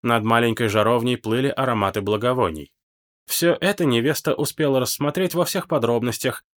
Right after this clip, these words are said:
боясь поднять глаза на собиравшихся в зале гостей. Их яркие одежды отпечатывались в её памяти пёстрой мозаикой, а от шёпота и шуршания болела голова.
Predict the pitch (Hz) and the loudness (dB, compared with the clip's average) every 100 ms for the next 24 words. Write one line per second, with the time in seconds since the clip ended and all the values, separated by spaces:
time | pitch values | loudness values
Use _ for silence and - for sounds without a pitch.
0 | _ - 135 151 196 180 165 156 196 156 | _ 0 2 4 2 -2 -4 -2 -2 0
1 | 151 120 175 185 160 120 117 127 - - | 2 2 0 -2 -2 0 0 0 -4 -4
2 | 143 98 95 95 98 92 - 92 85 _ | -2 -2 -2 -4 -4 -6 -6 -6 -8 _
3 | _ 123 113 120 120 117 120 110 120 113 | _ -2 0 2 2 2 0 2 0 0
4 | 117 - 113 120 110 113 113 - 113 113 | -2 0 -2 -2 0 -2 -2 -2 0 0
5 | 110 117 117 117 117 113 98 110 107 107 | 0 0 -2 -2 -2 -4 -4 -4 -2 0
6 | 110 151 90 92 85 _ _ _ - 123 | 0 -2 -2 -4 -8 _ _ _ 0 2
7 | 120 - 170 156 151 147 135 - 131 - | 2 2 0 0 -2 -2 -2 -2 -2 -2
8 | 175 190 185 165 123 101 101 95 98 92 | -2 0 0 2 2 4 0 0 0 -2
9 | 80 | -4